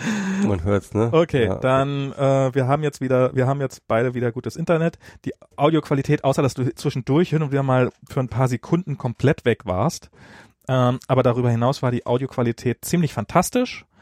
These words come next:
Speaker 2: Das,
Speaker 1: Mhm.
Speaker 2: das stimmt mich optimistisch. Ähm,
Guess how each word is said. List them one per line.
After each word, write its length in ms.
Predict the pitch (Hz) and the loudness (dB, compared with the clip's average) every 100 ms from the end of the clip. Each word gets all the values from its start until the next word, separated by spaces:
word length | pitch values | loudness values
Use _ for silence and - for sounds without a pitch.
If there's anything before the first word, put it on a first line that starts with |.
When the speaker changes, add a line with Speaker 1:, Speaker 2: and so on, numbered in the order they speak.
| - - | -20 -6
Speaker 2:
Das, 220 | 135 123 | -2 -2
Speaker 1:
Mhm. 340 | 123 127 143 208 | 0 0 0 0
Speaker 2:
das 140 | 127 | 0
stimmt 400 | - - 160 185 | -2 0 0 2
mich 160 | 160 - | -2 -4
optimistisch. 800 | 123 - 120 175 - 285 - - _ _ _ - - _ 151 | -8 -6 -4 -4 -2 -6 -6 -14 _ _ _ -20 -20 _ 2
Ähm, 640 | 139 139 139 139 143 143 | 4 4 4 2 -2 -4